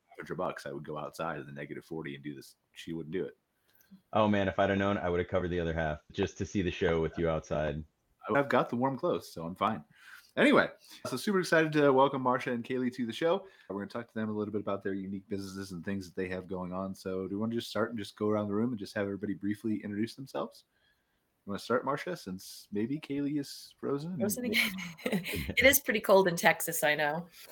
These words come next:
Speaker 3: Um,
Speaker 1: Oh,
Speaker 3: but
Speaker 1: yeah,
Speaker 3: yeah.
Speaker 1: she could literally be frozen. That could be an emergency.
Speaker 3: <laughs> They don't know how to handle it down there.
Speaker 1: Yeah.
Speaker 3: Uh, hi, everyone. I am Marsha Galvin. My main hat is I am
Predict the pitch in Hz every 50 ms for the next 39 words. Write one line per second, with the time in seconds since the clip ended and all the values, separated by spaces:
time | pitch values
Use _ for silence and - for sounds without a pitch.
0 | - - - - - 208 208 202 190 180 175 175 180 185 180 - - - - -
1 | - - 143 151 - - - - - - - - - - 127 113 120 180 294 330
2 | 302 160 113 95 92 85 - - 85 82 80 - - 73 76 92 127 - - 113
3 | 185 113 87 82 78 80 107 214 - - 80 73 - - - 98 - - - -
4 | 196 220 247 269 285 294 285 262 247 233 247 294 339 294 185 - - 165 147 143
5 | 147 147 135 139 160 170 - _ _ _ _ _ _ _ _ - - - - -
6 | - - - - - - _ - 226 220 - 294 302 294 262 220 196 196 175 160
7 | 170 185 196 - - - 180 185 190 190 190 190 190 190 - 185 190 175 175 175
8 | - 190 180 180 175 180 185 190 220 214 220 220 220 214 - - - 185 185 175
9 | 175 170 160 160 160 165 170 170 - - _ _ _ _ - 185 190 196 196 202
10 | 220 220 208 208 208 185 185 196 233 - - - 180 175 175 175 175 175 - -
11 | - 170 170 170 170 175 175 170 165 165 165